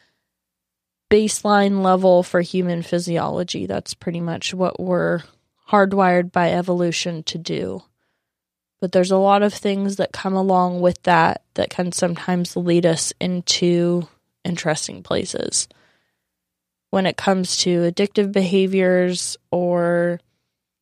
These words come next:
staying in things that don't necessarily promote the healthiest of relationships with ourselves and other people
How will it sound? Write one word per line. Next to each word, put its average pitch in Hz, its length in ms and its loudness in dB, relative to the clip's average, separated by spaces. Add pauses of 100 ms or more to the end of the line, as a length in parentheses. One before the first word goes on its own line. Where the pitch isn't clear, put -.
(800)
staying 190 520 0
in 190 280 -6
things 180 400 0
that - 300 -4
don't 180 240 2
necessarily 180 960 0
promote 180 420 -6
the 180 80 -2
healthiest 180 560 -2
of 180 80 0
relationships 175 920 0
with 175 160 0
ourselves 170 540 2
and 175 140 0
other 165 240 0
people 185 720 4